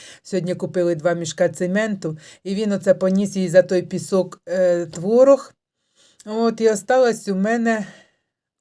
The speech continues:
около півтора кілограма. І я зварю плавлений сир. Буде на неділю ще в мене до всього мого асортименту ще й плавлений, плавлений сир. Дуже см-, добрий і смачний. От,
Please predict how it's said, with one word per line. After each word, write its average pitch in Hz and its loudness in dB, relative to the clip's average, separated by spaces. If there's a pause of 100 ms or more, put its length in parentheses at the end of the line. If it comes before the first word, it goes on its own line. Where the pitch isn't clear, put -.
около 220 0
півтора 196 2
кілограма. 165 0 (560)
І 277 -4
я 330 4
зварю 226 0
плавлений 196 2
сир. 156 -2
Буде 190 0
на 175 -2
неділю 196 -2
ще 214 -2
в 196 -2
мене 196 2
до 202 2
всього 202 4
мого 196 4
асортименту 185 0
ще 240 0
й 240 -2
плавлений, 147 -4
плавлений 156 4
сир. 143 -12 (600)
Дуже 190 -2
см-, 190 -2
добрий 220 2
і - -4
смачний. 196 -6 (920)
От, 156 -20